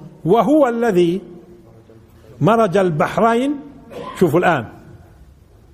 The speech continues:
هون صار في كلام عن إشي ثاني، وهو ال-، مشان، مشان نبقى نفرق. إذن ما نظنش إنه في كأنه ن-،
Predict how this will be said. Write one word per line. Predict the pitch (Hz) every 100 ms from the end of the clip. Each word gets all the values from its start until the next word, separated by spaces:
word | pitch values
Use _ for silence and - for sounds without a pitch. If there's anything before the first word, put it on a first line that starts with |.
| _
هون | - 180 262 294 294
صار | - 233
في | 220 233
كلام | 220 233 233
عن | 220
إشي | 240 254
ثاني، | 196 175 123 104 - - - - - -
وهو | 151 185 214
ال-، | 214 208
مشان، | 135 190 190 185 131
مشان | - 180
نبقى | 175 131 -
نفرق. | 165 - 165 117 -
إذن | 117 120 107 - - - - - - _ 143
ما |
نظنش | 147 165 196 185
إنه | - 170
في | - 165 156
كأنه | - 151 156
ن-، | 151